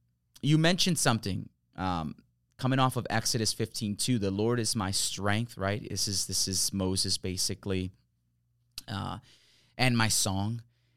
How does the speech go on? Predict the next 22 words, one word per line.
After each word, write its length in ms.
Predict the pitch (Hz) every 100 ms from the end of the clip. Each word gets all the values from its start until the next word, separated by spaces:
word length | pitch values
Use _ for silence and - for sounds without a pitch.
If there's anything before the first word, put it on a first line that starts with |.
| _ _ _
He 140 | 110
has 180 | 107 101
become 600 | 98 98 - - 127 127
my 120 | 113
salvation. 760 | 104 - 95 92 87 90 - 90
This 200 | 98 -
is 140 | 101
my 180 | 101 90
God, 380 | 85 92 92 90
and 140 | 92
I 180 | 90 92
will 140 | 92 87
praise 560 | - 101 92 92 90
him, 160 | - 90
my 160 | 92 95
father's 520 | - 90 95 95 92
God, 300 | 92 90 90
and 200 | - 87
I 140 | 85 87
will 180 | 87
exalt 640 | 90 85 - - 85 85 -
him." 300 | 104 90 95